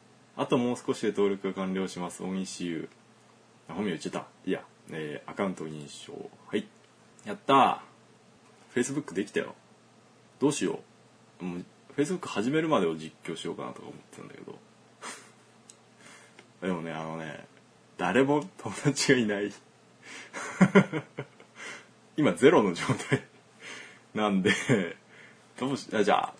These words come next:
ゲーム事変の二人を検索してみようかな。なんて登録してるんだろう。アシュラ。アシュラじゃないよね。アシュラ。アシュラ出てきた？もしかして。アシュラ。農大は多分農大でやってるからすぐ出てくんじゃ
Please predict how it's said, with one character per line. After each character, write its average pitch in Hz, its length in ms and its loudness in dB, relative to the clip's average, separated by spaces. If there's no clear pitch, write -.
ゲ 135 140 4
ー 196 40 4
ム 220 60 4
事 240 80 0
変 165 200 0
の - 80 -8
二 202 200 -2
人 98 140 2
を - 140 -8
検 92 220 -4
索 95 140 -6
し - 80 -8
て 98 40 -6
み 92 60 -2
よ - 80 -6
う - 20 -10
か 92 60 -6
な。 120 160 -4
な 127 100 4
ん 180 60 -2
て 110 120 0
登 98 200 0
録 92 160 -2
し - 60 -6
て 98 80 4
る 90 100 -2
ん 90 80 -4
だ 80 80 -4
ろ - 180 -6
う。 - 40 -8
ア - 40 -2
シ - 140 -4
ュ - 80 -2
ラ。 - 100 -6
ア 90 80 -8
シ - 120 -2
ュ 151 40 2
ラ 104 80 4
じ 87 80 -2
ゃ 82 40 -8
な 87 100 -6
い 76 40 -8
よ 73 60 -12
ね。 - 100 -18
ア 123 140 0
シ - 120 0
ュ 101 40 4
ラ。 - 180 -4
ア - 60 -12
シ - 100 -10
ュ - 20 -6
ラ 76 60 -8
出 104 100 -4
て 101 120 -4
き - 80 -14
た？ - 100 -14
も - 100 -14
し - 80 -14
か - 80 -18
し - 120 -16
て。 - 80 -10
ア 123 60 -12
シ - 180 -8
ュ - 80 -8
ラ。 - 60 -6
農 127 240 2
大 202 100 4
は 190 100 4
多 190 120 4
分 95 200 0
農 104 200 2
大 110 120 4
で 104 60 8
や 101 80 4
っ - 20 -4
て - 160 -4
る 101 80 2
か 82 100 -6
ら - 40 -8
す - 140 -8
ぐ 87 80 -6
出 82 80 -6
て 90 100 -4
く - 100 -14
ん - 40 -16
じ - 60 -16
ゃ - 40 -18